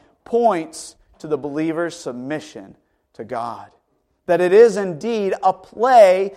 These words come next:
much like we'll celebrate communion in a few minutes. And it's a play. It's, we're painting a picture. Right? We're in drama class all over again in some sense, that we're, we're depicting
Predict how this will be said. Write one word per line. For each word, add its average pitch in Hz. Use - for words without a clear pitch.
much 220
like 214
we'll 185
celebrate 220
communion 196
in 190
a 185
few 226
minutes. 233
And 214
it's 247
a 262
play. 254
It's, 185
we're 220
painting 277
a 262
picture. 277
Right? 269
We're 294
in 262
drama 294
class 233
all 247
over 269
again 226
in 202
some 220
sense, 262
that 247
we're, 240
we're 247
depicting 233